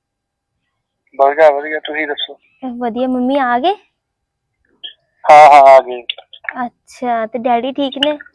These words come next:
Speaker 1: ਹਾਂਜੀ, ਹਾਂਜੀ, ਤੁਸੀਂ ਦੱਸੋ?
Speaker 2: ਹਮ, ਵਧੀਆ।
Speaker 1: ਹਾਂ, ਹਾਲ ਚਾਲ ਜਿਹਾ ਪੁੱਛੀ ਜਾਂਦੇ ਹੋ, ਕੀ ਹੋ ਗਿਆ?
Speaker 2: ਲੈ, ਮੇਰੇ ਪਰਿਵਾਰ ਆ, ਪੁੱਛ ਨਹੀਂ ਸਕਦੀ ਮੈਂ ਉਹਨਾਂ ਦਾ ਹਾਲ ਚਾਲ?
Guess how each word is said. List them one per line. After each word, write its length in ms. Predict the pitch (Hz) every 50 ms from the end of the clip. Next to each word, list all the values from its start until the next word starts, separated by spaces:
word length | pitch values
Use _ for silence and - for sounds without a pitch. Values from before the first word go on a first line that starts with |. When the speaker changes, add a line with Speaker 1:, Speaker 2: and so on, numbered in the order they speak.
| _ _ _ _ _ _ _ _ _ _ _ _ _ _ _ _ _ _ _ _ _ _ _ _ - - 160
Speaker 1:
ਹਾਂਜੀ, 320 | 160 160 151 139 160 151
ਹਾਂਜੀ, 300 | 135 139 135 - 123 127
ਤੁਸੀਂ 260 | - 156 151 151 151
ਦੱਸੋ? 280 | 143 139 - - - 127
Speaker 2:
ਹਮ, 640 | - _ - - - - - 254 262 269 269 262 247
ਵਧੀਆ। 440 | 254 262 247 233 - 233 240 247 233 220 240
Speaker 1:
ਹਾਂ, 360 | 226 - _ - - 240 254
ਹਾਲ 320 | 226 196 180 190 175 185
ਚਾਲ 200 | - 208 196 190
ਜਿਹਾ 120 | 185 190 190
ਪੁੱਛੀ 260 | 190 190 - 202 196
ਜਾਂਦੇ 160 | 196 190 196
ਹੋ, 40 | 196
ਕੀ 140 | 185 202 202
ਹੋ 80 | 202
ਗਿਆ? 140 | 196 202 208 196 - _ _ _ _ _ _ _ _ _ _ _ 262
Speaker 2:
ਲੈ, 240 | 254 262 269 269 269
ਮੇਰੇ 240 | 262 269 262 269
ਪਰਿਵਾਰ 600 | 262 262 - 254 247 254 254 247 254 247 240 240
ਆ, 100 | 254 262
ਪੁੱਛ 280 | 254 - 254 247 - 277
ਨਹੀਂ 100 | 302 330
ਸਕਦੀ 380 | 330 370 339 302 285 254 277 269
ਮੈਂ 140 | 269 269
ਉਹਨਾਂ 200 | 262 262 262 277
ਦਾ 80 | 285 302
ਹਾਲ 240 | 311 285 254 247 247
ਚਾਲ? 320 | - 262 254 240 240 240